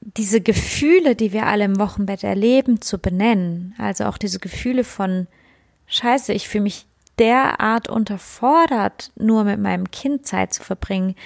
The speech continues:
das nichts tut und ich, ich soll mich über jeden Pups, das, den es macht, freuen und irgendwie frustriert mich das nur.“ Also zumindest mir ging es ganz, ganz stark so.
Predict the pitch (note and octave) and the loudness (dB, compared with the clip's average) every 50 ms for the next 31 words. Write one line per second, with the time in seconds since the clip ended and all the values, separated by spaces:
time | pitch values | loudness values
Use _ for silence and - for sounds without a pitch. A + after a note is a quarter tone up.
0 | - - - - _ - G3+ F#3 - - G#3+ A#3+ C4+ B3+ - - - - - - | -20 -20 -20 -20 _ -4 -2 -2 2 4 4 4 4 2 0 -2 -2 -2 -2 0
1 | B3+ C4 B3+ A#3+ G#3 G3 A3+ G#3+ - - - - - - - G#3+ G#3+ G#3 G#3 G3 | 0 2 2 2 0 0 0 -4 -6 -8 -10 -6 -4 -2 0 2 2 2 2 0
2 | - G#3 G3 G3+ G#3 G3+ A3 A3 A#3 A#3 - - C#4+ C#4+ - - - - - - | -2 -4 -2 -2 0 0 2 0 0 0 0 -2 -2 -2 0 -2 -2 -2 -4 -6
3 | - G#3 G3 - - - A3 - _ _ _ _ - G#3+ G3+ - A3 G#3 G#3+ - | -4 -4 -2 -4 -4 -8 -10 -16 _ _ _ _ -10 -8 -4 -2 -2 -2 -2 -2
4 | - G#3 G3+ G3+ - - - - - B3 B3+ C4 B3 A#3+ A3+ G#3+ - - G3+ G#3 | -2 -4 -6 -6 -8 -12 -12 -2 2 4 4 4 4 2 0 0 -2 -2 -4 -4
5 | G3+ - - - - - - - - _ - - G#3+ A3 G#3+ - - A3+ G#3+ - | -4 -6 -12 -18 -20 -20 -20 -20 -20 _ -2 0 2 2 2 0 -2 -6 -6 -4
6 | - - C#4 - A#3 G3 E3+ - G3 - - F#3+ F#3 F3+ F#3 - G3+ F#3+ F3+ - | 0 0 0 0 0 -4 -6 -6 -8 -8 -6 -4 -4 -4 -4 -2 -4 -4 -4 -4
7 | - A3 A#3 B3 B3 - - A#3 A#3 A#3+ B3+ C4 C4 - - A#3 A3+ A3+ A3 - | -2 0 2 2 2 2 2 2 4 4 4 4 2 2 0 0 0 0 -2 -2
8 | - G#3+ G#3 G3+ - - G3+ F#3+ - - - - - - - - - - - - | -4 -4 -4 -4 -4 -4 -2 0 0 0 0 -2 -2 -2 -2 -2 -2 -4 -6 -6
9 | - - - G#3 | -4 -6 -6 -6